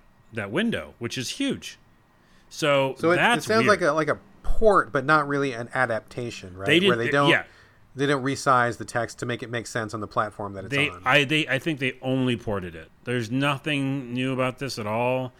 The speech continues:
Speaker 1: They
Speaker 2: Uh.
Speaker 1: just ported. They're like, "Yeah, that's cool." Eh, th-, they'll, like, wanna just play it again. They don't care what it looks like. <laughs> So
Speaker 2: That's unfortunate. But, well, I mean, at least,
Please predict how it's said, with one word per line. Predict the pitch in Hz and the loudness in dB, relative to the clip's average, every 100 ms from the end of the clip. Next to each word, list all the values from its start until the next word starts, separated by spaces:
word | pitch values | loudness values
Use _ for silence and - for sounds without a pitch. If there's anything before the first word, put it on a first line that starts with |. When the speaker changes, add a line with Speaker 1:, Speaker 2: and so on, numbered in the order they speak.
| 101 95 95 | -16 -10 -4
Speaker 1:
They | 120 | -4
Speaker 2:
Uh. | 98 | -2
Speaker 1:
just | 127 117 - | -2 -2 -2
ported. | 120 113 | -2 0
They're | 113 | 0
like, | 110 107 170 | 0 -2 0
"Yeah, | 208 | 0
that's | 170 - | 0 -4
cool." | - 151 151 147 | -2 -2 -2 -4
Eh, | 170 156 | -12 -8
th-, | 196 151 | -8 -4
they'll, | 196 180 | -2 0
like, | 131 - | 0 -2
wanna | 113 110 | -4 -4
just | 95 - | -6 -6
play | 107 | -6
it | 95 | -4
again. | 90 90 95 113 | -6 -8 -8 -10
They | 139 | -8
don't | 139 110 | -8 -8
care | 101 | -6
what | 92 90 | -6 -8
it | |
looks | 92 - | -12 -12
like. | 101 107 - - - - | -12 -12 -16 -18 -16 -14
<laughs> | - _ _ _ _ _ _ _ _ _ _ | -16 _ _ _ _ _ _ _ _ _ _
So | - 110 92 - | -6 -6 -6 -6
Speaker 2:
That's | 147 151 143 | -2 0 -2
unfortunate. | 101 - 90 - 92 87 | -10 -12 -14 -14 -18 -6
But, | 151 156 | -2 4
well, | 196 208 | 6 6
I | |
mean, | 208 214 | 4 2
at | |
least, | 214 240 | 2 0